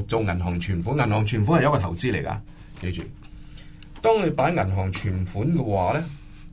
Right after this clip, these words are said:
今日而家你可以做到一年定期五厘。OK，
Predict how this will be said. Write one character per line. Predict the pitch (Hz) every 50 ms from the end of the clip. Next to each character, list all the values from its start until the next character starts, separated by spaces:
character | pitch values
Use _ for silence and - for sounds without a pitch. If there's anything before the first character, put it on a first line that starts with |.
| - - - - - - - - - - - - -
今 | 233 226 220 208
日 | 175 131
而 | - - - - - - - - - - - - - - - - 95 92 90
家 | 147 143 135
你 | 127 117
可 | 101 110 113
以 | 113 107
做 | 101 - 95 92 90 85
到 | 87 92 -
一 | 127 - - 82
年 | 82 - 73 73 71 - - - -
定 | - 85 78 85 85
期 | 85 92 - - - - - -
五 | 98 98
厘。 | 98 107 107 107 107 - - - - - - - - - - - - - - -
OK， | - -